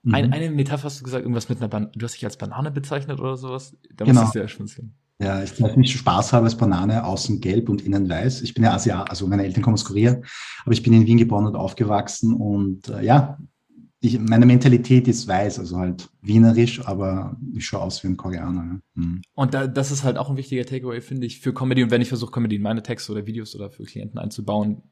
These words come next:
Speaker 2: äh, halt ein Bild zu verwenden, wo es halt sofort ist, „Ah ja, etwas,
Speaker 1: Genau.
Speaker 2: das aussieht wie.“
Speaker 1: Absolut.
Speaker 2: Ne, diese Bildmetapher, der Rhythmus, den du angesprochen hast, wo heu-, Leute häufig gerne in so Dre-, in Dreier-Sets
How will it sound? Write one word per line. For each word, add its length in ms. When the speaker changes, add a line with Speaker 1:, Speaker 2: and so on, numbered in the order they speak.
Speaker 2:
äh, 200
halt 220
ein 120
Bild 240
zu 220
verwenden, 560
wo 80
es 100
halt 100
sofort 280
ist, 180
„Ah 80
ja, 300
etwas, 400
Speaker 1:
Genau. 100
Speaker 2:
das 140
aussieht 400
wie.“ 320
Speaker 1:
Absolut. 480
Speaker 2:
Ne, 120
diese 180
Bildmetapher, 560
der 140
Rhythmus, 260
den 100
du 80
angesprochen 520
hast, 340
wo 180
heu-, 400
Leute 320
häufig 300
gerne 420
in 80
so 360
Dre-, 360
in 120
Dreier-Sets 920